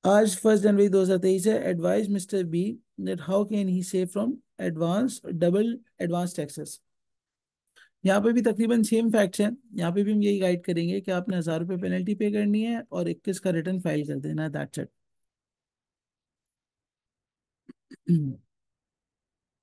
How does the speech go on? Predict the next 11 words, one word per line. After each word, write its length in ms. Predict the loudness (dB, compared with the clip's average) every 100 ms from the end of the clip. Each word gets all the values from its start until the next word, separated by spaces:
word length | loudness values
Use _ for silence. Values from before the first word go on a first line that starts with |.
| _ _ _ -20 -20 _ _ _ _ _ _ _ -4
यहाँ 120 | 0
पे 120 | 0
यही 420 | 2 2 2 0 -6 -4
filing 320 | 0 2 4 2
of 100 | 2
return, 300 | 0 0 0 -2 -4
यही 240 | -4 -2 -2
सजेस्ट 460 | -2 0 0 -2
किया 160 | 0 0
गया 220 | 0 -2 -4 -10 -6
और 260 | -2 -2